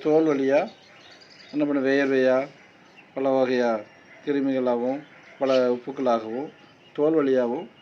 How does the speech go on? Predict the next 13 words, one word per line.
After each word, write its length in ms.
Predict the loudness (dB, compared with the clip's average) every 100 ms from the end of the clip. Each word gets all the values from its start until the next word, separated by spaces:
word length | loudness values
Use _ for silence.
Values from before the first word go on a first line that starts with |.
| -20 -20 -20 -20 -12
நம்ம 200 | -6 -2
உடம்புல 280 | 0 -2 -2
இருந்து 180 | -4 -6 -4
கழிவுகள் 420 | -2 -2 -4 -8 -14 -18 -10
வெளியேறுது. 500 | -6 -4 -6 -12 -20 -20 -20 -20 -18 -18 -20 -16 -10
அடுத்து 240 | -8 -4
நம்ம 140 | -2 0
மூச்சு 200 | 0 -2 -4
விடுறோமா, 400 | -2 0 0 0 -2 -10 -20 -18 -8
மூச்சு 220 | -6 -4 -2
விடுறப்போ 400 | -2 -2 -2 -4 -6 -8 -4
நுரையீரல் 460 | 0 0 0 -2
வழியா, 240 | -2 0